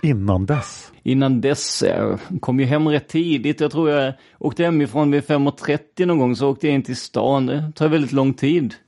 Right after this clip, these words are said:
Speaker 1: Fem trettio, alltså på morgonen?
Speaker 2: Nej, på kvällen.
Speaker 1: Alltså sjutton trettio då?
Speaker 2: Ja, det kan man säga.
Speaker 1: Vart åker du någonstans då?
Speaker 2: Jag tror att jag åkte in till, eh, jag vill minnas att jag åkte in,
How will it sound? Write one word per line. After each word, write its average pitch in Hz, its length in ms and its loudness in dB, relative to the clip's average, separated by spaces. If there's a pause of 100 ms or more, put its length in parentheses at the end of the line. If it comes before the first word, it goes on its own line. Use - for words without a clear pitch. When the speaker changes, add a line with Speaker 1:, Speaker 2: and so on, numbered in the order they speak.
(760)
Speaker 1:
Fem 147 520 -2
trettio, - 640 -4
alltså 101 200 0
på 104 200 -2
morgonen? 123 600 0 (520)
Speaker 2:
Nej, 135 240 0
på 127 100 -2
kvällen. 110 500 0 (760)
Speaker 1:
Alltså 110 200 2
sjutton - 600 -2
trettio 95 300 -4
då? - 140 -6 (880)
Speaker 2:
Ja, 160 200 2
det 214 60 0
kan 208 120 0
man 202 100 4
säga. 117 260 -2 (800)
Speaker 1:
Vart 143 380 0
åker 185 320 -2
du 95 160 2
någonstans 92 520 -4
då? - 240 -2 (1700)
Speaker 2:
Jag 127 180 0
tror 151 180 0
att 120 60 -4
jag 143 100 2
åkte 139 200 -2
in 131 220 2
till, 127 600 0
eh, 127 60 0
jag 127 220 -4
vill 135 120 -2
minnas 147 340 2
att 135 120 -4
jag 156 120 0
åkte 151 180 -2
in, 135 360 2